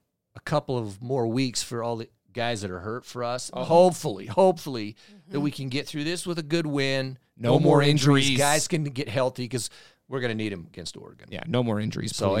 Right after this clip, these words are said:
Speaker 1: anyway, that's, that's what's going on.
Speaker 3: The game times for us versus Oregon and U-, U S C, U C L A are still being decided upon. They won't decide till Sunday. If I had to guess,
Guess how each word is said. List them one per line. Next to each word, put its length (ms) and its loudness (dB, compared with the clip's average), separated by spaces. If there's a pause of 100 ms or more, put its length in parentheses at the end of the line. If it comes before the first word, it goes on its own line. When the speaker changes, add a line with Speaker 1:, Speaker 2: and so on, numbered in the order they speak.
Speaker 1:
anyway, 180 -2
that's, 220 0
that's 240 0
what's 140 -6
going 240 -4
on. 240 -8
Speaker 3:
The 120 -8
game 360 0
times 480 -4
for 560 -2 (720)
us 320 -2
versus 260 -8
Oregon 500 -4
and 180 -12
U-, 180 -8 (160)
U 180 -8
S 120 -4
C, 100 -6
U 120 -10
C 200 -8
L 100 -4
A 160 -2
are 80 -8
still 260 -4
being 460 -8 (360)
decided 560 -4
upon. 500 -10 (540)
They 100 0
won't 240 2
decide 420 2
till 160 -6
Sunday. 760 -4 (720)
If 100 -4
I 60 4
had 260 2
to 180 -8 (800)
guess, 880 0